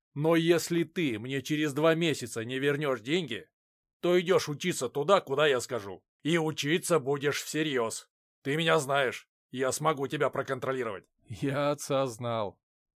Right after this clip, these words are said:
Условия мне не очень нравились, но пришлось согласиться.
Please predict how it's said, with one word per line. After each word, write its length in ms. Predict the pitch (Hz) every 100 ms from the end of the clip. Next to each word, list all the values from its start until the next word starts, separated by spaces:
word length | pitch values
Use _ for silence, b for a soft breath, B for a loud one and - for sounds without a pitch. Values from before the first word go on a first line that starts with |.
| _
Условия 600 | 143 143 - 180 190 180
мне 200 | 170 175
не 160 | 170 175
очень 360 | 190 196 131 120
нравились, 600 | 123 117 107 101 - - -
но 260 | 127 147 220
пришлось 520 | 151 139 - 139 147
согласиться. 680 | - 117 117 - 123 101